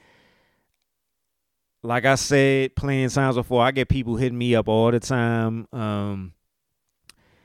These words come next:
you know, uh, thanking me and stuff like that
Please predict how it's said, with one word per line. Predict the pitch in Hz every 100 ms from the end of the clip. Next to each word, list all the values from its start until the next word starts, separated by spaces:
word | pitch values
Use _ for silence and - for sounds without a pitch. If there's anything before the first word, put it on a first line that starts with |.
| _ _ _
you | 117 120
know, | 120 117 110 110
uh, | 107 104 101 95 95 _
thanking | 127 143 135 131
me | 135 135 131 117
and | -
stuff | 139 120
like | 120 117
that | 131 127